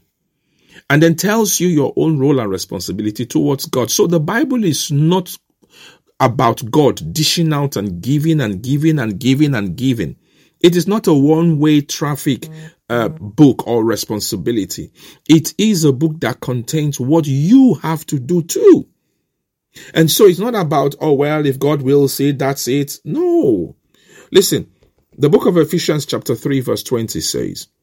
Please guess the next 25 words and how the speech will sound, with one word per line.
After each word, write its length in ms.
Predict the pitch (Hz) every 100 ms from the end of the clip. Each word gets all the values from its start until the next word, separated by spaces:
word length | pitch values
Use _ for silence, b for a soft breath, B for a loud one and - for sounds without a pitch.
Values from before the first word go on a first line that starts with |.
| b b b b
it 60 |
says, 160 | 151 147
"God 320 | 156 214 240
is 160 | 202 160
able 260 | 170 170
to 140 | - 127
do," 200 | 131 123
and 100 | 101
I 80 | 98
paraphrase, 800 | 104 92 82 - 82 52 - - _ _ _ _
abundantly 720 | 139 120 185 196 147 117 107 95
more 540 | 113 160 233 262 254
than 260 | 165 180 151
you 300 | 131 127 -
ask 440 | 151 143 - - -
for 340 | - - - _ _ _ _ b b b
it 80 | 135
says, 220 | 185 123
"But 320 | 104 139 139 -
according 600 | 147 - - 202 214 214
to 100 | 139
the 140 | 127
power 480 | - - 147 147 147
at 220 | 110 101 -
work 400 | 85 82 -